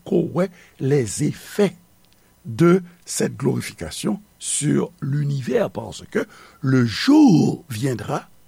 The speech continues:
où tout l'univers pourra voir vraiment que Jésus-Christ a été glorifié. C'est ça, Philippiens encore dit, afin qu'au nom de Jésus-Christ, tout genou fléchisse dans les cieux, sur la terre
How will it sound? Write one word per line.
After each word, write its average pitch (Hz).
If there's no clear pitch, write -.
où 285
tout 311
l'univers 147
pourra 104
voir 90
vraiment 127
que -
Jésus-Christ 104
a 80
été 120
glorifié. 262
C'est -
ça, 98
Philippiens 98
encore 151
dit, 269
afin 143
qu'au -
nom 160
de -
Jésus-Christ, 170
tout 262
genou -
fléchisse -
dans 170
les -
cieux, 226
sur -
la 87
terre -